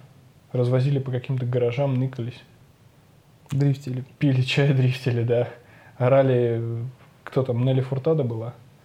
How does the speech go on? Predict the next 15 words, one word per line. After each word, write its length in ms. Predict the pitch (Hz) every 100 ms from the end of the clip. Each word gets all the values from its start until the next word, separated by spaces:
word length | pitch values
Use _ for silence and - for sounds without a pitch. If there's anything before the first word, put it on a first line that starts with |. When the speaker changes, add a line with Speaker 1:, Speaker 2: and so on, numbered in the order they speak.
| - - - -
Speaker 2:
Фёрджи. 380 | 143 131 110 - _ _ -
Speaker 1:
Фёрджи? 420 | 170 190 139 131 - - - - -
Фёрджи. 280 | 143 127 117
Почему-то 260 | - 143 131
у 260 | 127 131
меня 180 | 127 131 143
Нелли 100 | 131
Фуртадо. 520 | - 127 127 120 131 - - -
Помнишь 180 | 165 -
песню 280 | 123 - 143
Нелли 340 | 196 - 131
Фуртадо? 640 | 127 135 135 - 180 175 -
Там 140 | 110
такая 300 | 113 107 107
она 220 | 120 127